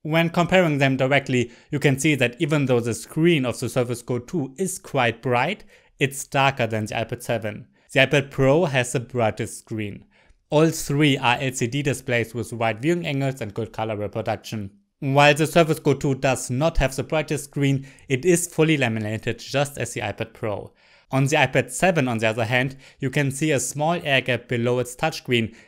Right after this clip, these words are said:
that can be annoying, especially if you know of it and when you're using a stylus. Because of this air gap, you don't have the feeling of directly touching the screen with the tip of the pen sometimes.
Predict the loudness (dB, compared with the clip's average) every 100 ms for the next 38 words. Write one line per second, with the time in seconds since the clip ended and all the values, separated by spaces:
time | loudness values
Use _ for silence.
0 | _ 0 0 2 2 2 2 2 2 0
1 | -2 -4 -4 -6 -6 -4 -4 -4 -4 -2
2 | -2 0 -2 0 -4 -4 -20 _ -2 0
3 | 0 -2 -2 0 -2 -2 -4 -6 -6 -4
4 | -2 -4 -8 -16 -20 _ _ _ -4 2
5 | 4 4 0 0 -2 0 0 0 2 0
6 | -2 -4 -2 0 0 0 -4 -4 -2 0
7 | 0 -2 -4 -2 0 0 -4 -4 -6 -4
8 | -4 -4 -6 -4 -6 -8 -8 -6 -6 -6
9 | -8 -8 -6 -8 -10 -12 -8 -8 -8 -10
10 | -10 -12 -14 -18 -20